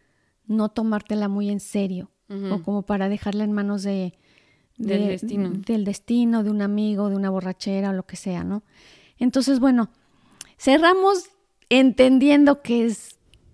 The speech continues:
Speaker 1: bien fuerte este proceso del corazón roto. Después vamos a hacer otro podcast que se refiere a la noche oscura del alma, que es algo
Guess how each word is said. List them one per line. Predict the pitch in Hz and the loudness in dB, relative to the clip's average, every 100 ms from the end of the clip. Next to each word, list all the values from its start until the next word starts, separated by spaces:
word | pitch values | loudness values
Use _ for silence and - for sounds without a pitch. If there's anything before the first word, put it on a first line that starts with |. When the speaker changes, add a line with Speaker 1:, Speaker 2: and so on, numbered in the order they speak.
| _ - | _ -8
Speaker 1:
bien | 196 226 220 | -2 0 0
fuerte | 220 202 208 - | -2 -6 -6 -6
este | 208 - | -8 -8
proceso | - 185 - 185 | -10 -8 -6 -6
del | 196 190 | -6 -6
corazón | 185 185 190 190 | -8 -8 -6 -6
roto. | 180 180 - 247 _ _ _ - - _ _ _ _ _ | -6 -8 -10 -12 _ _ _ -20 -20 _ _ _ _ _
Después | 269 - 311 302 | -2 2 2 6
vamos | 294 285 | 6 6
a | 269 | 2
hacer | 247 240 | 0 -2
otro | 233 240 | -2 -4
podcast | - 277 269 - 233 - - | 0 0 0 -2 -4 -4 -10
que | - 220 | -8 -4
se | 226 | -4
refiere | 196 202 - 226 220 - _ | -4 -4 -2 0 0 -4 _
a | 196 | -4
la | 214 208 | -2 -2
noche | 214 226 254 | -2 -2 -4
oscura | - - 240 226 | -6 -2 0 0
del | 226 | 0
alma, | 214 208 214 | 0 -2 -4
que | - | -6
es | 208 | -6
algo | 202 196 190 | -4 -4 -6